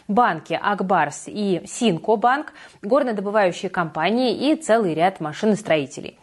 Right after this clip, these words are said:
Среди них АвтоВАЗ, газ, Москвич, Солерс и Трансмаш Холдинг, ну а также его бывший президент Андрей Бокарев.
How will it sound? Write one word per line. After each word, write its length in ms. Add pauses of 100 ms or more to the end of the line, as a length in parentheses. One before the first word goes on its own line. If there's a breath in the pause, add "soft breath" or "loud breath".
Среди 300
них 180
АвтоВАЗ, 600
газ, 420
Москвич, 540
Солерс 440 (240 loud breath)
и 180
Трансмаш 580
Холдинг, 500
ну 80
а 80
также 300
его 260 (200 loud breath)
бывший 320
президент 640 (340)
Андрей 540 (320 loud breath)
Бокарев. 600